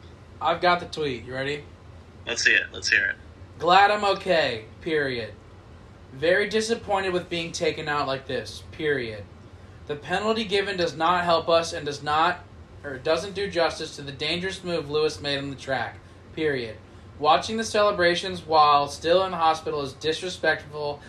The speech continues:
Speaker 1: and unsportsmanlike behavior, but we move on. Acting like Max Verstappen wouldn't just be popping champagne if Lewis crashed and was in the hospital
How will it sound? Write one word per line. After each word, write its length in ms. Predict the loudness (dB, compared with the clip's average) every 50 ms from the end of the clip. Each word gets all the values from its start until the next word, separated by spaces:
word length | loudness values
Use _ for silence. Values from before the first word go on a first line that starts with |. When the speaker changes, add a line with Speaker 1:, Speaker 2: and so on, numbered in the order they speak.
| -20 -12 -10
Speaker 1:
and 140 | -10 -8 -4
unsportsmanlike 840 | -2 -2 -2 -2 -4 -2 -2 0 0 0 -2 -4 -4 -4 -6 -6
behavior, 640 | -6 -8 -6 -2 -2 -2 -2 -2 -2 -4 -4 -4 -6 -10 -14 -14 -8
but 160 | -6 -4 -4 -2
we 120 | -4 -6
move 260 | -6 -6 -8 -8 -8
on. 260 | -8 -8 -8 -8 -10 -12 -16 -18 -20 -20 -4 2
Acting 360 | 4 4 4 4 0 0 2
like 260 | 2 2 2 0 -4 -12 -18 -18 -4
Max 260 | 0 2 2 2 2 -2
Verstappen 540 | -6 -2 2 4 4 4 2 -2 -8 -10
wouldn't 280 | -6 -4 -4 -4 -6 -8
just 180 | -12 -12 -10 -10
be 100 | -10 -12
popping 460 | -8 0 4 4 4 4 4 -2 -6
champagne 680 | -6 -6 -6 -6 -8 -10 -12 -10 -10 -8 -8 -10 -10 -12 -16 -18 -20 -14 -10
if 160 | -10 -8 -8
Lewis 360 | -4 -4 -2 0 0 -2 -2
crashed 600 | -4 -4 -2 -2 0 0 0 -2 -4 -6 -10 -14 -16 -18 -18 -16 -12
and 140 | -10 -8 -8
was 180 | -6 -6 -6 -6
in 80 | -6
the 80 | -6 -4
hospital 760 | -2 0 -2 -2 -2 -6 -10 -10 -8 -8 -6 -8 -8 -10 -10